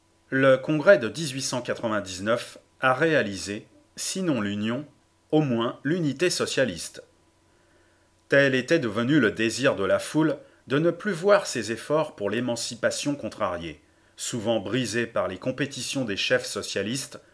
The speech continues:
que ceux-ci ont compris enfin la nécessité de se soumettre et se sont soumis. Nous savons l'enthousiasme, un peu puéril, avec lequel a été accueillie cette unité du nombre,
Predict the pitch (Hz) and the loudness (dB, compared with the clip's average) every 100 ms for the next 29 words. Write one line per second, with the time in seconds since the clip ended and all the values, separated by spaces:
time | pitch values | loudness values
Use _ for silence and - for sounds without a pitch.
0 | _ _ _ _ - 139 135 139 131 214 | _ _ _ _ 6 6 6 2 -2 2
1 | 156 113 - 113 156 165 101 - 139 101 | 2 2 0 0 2 2 2 0 0 0
2 | 92 104 - - - 147 104 - 98 - | 0 -2 -2 -4 -2 0 0 -4 -4 -4
3 | 123 117 127 139 127 - - 147 147 139 | -2 6 6 6 -6 -16 -4 -2 -2 -2
4 | 165 - - 98 90 - - - - _ | -2 -2 -4 -6 -8 -10 -12 -14 -18 _
5 | _ _ _ _ _ _ _ 127 135 135 | _ _ _ _ _ _ _ 0 4 4
6 | 127 139 127 185 190 107 - 107 98 170 | 4 4 6 6 4 4 0 -6 0 2
7 | 180 - 101 92 - 120 104 - 104 - | 2 0 -6 -8 -4 -2 -2 -6 -10 0
8 | 113 113 165 120 85 - - _ - 131 | 0 4 2 2 -2 -6 -20 _ 0 4
9 | 170 175 175 - 226 104 98 - 110 - | 4 4 2 4 4 4 4 2 2 2
10 | 110 139 165 107 - 123 107 107 143 104 | -4 -2 -2 -2 -4 -4 -4 -2 -2 -2
11 | 95 85 73 69 | -6 -8 -10 -12